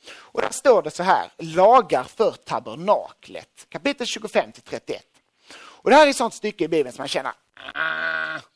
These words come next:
halvkul. Okej, jag läser igenom det snabbt. Det är så här, eh, ni ska väva en sån stor väv och ni ska sätta guldringar. Guldringarna ska sitta vid listen för hållare för stänger bordet så att bordet kan bäras. Du ska göra stängerna av akacieträ, överdra dem med guld och med dem ska borden bäras.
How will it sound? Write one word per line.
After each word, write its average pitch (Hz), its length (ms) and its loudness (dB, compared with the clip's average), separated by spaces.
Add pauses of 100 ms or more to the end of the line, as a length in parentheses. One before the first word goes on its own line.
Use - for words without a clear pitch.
(140)
halvkul. 165 880 -4 (200)
Okej, 110 440 -8 (200)
jag 185 100 2
läser 202 220 4
igenom 160 140 -2
det 139 60 -12
snabbt. - 420 -12 (680)
Det 196 60 0
är 170 100 0
så 170 100 -2
här, 104 200 -4 (440)
eh, 113 220 -10
ni 175 160 -4
ska 185 200 0
väva 180 380 6
en 156 80 -4
sån 233 260 -2
stor 196 240 -4
väv 175 340 4
och 175 80 -8
ni 165 60 -10
ska - 140 -10
sätta 170 220 -6
guldringar. 165 640 -6
Guldringarna 185 540 -4
ska - 100 -16
sitta 180 260 -6
vid 165 120 -8
listen 170 360 -10
för - 320 -10
hållare 165 500 -4
för 165 120 -18
stänger 160 380 -10
bordet 156 200 -8
så 151 60 -14
att 151 60 -12
bordet 156 240 -10
kan 147 160 -14
bäras. 190 480 0
Du 165 80 -14
ska - 160 -10
göra 160 140 -4
stängerna 156 340 -8
av 151 40 -6
akacieträ, 180 640 -6
överdra 165 380 -6
dem 143 80 -20
med 143 140 -16
guld 208 300 -4
och 185 60 -8
med 180 80 -8
dem 170 80 -12
ska - 160 -14
borden 135 340 -12
bäras. 190 420 -2